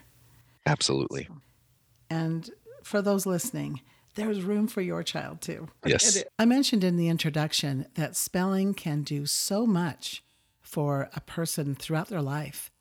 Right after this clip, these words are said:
Speaker 2: What are some things that we can talk about, Freddie, that knowing how to spell, knowing more about our language and literacy, what can that do for a student?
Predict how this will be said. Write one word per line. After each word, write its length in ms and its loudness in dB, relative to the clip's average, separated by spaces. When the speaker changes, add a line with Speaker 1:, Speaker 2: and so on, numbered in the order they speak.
Speaker 2:
What 180 2
are 120 4
some 200 0
things 380 2
that 300 0
we 180 -2
can 240 -2
talk 320 -4
about, 400 -4
Freddie, 300 -2
that 280 -6
knowing 580 6
how 260 0
to 100 2
spell, 640 -2
knowing 220 4
more 220 4
about 260 2
our 160 0
language 560 0
and 120 -2
literacy, 580 -2
what 160 -6
can 160 2
that 240 -2
do 340 -2
for 240 -4
a 80 2
student? 460 0